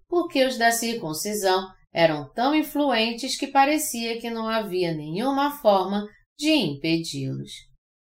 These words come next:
Até mesmo Pedro fugiu deles. Os da circuncisão insistiam que, mesmo crendo em Jesus,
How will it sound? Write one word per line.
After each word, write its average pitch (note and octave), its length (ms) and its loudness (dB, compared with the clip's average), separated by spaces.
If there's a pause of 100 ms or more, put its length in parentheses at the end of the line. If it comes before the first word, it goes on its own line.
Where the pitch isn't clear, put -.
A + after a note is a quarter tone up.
(760)
Até G4+ 240 6
mesmo C#4 600 2
Pedro G3+ 420 6
fugiu D4+ 480 -2
deles. F3+ 440 2 (1000)
Os D3 140 -10
da C#3+ 160 2
circuncisão D#3 920 -2
insistiam G#3+ 840 -2 (220)
que, E4+ 100 0
mesmo C4 520 2
crendo F3+ 340 0
em D#3 140 -4
Jesus, A3 720 -2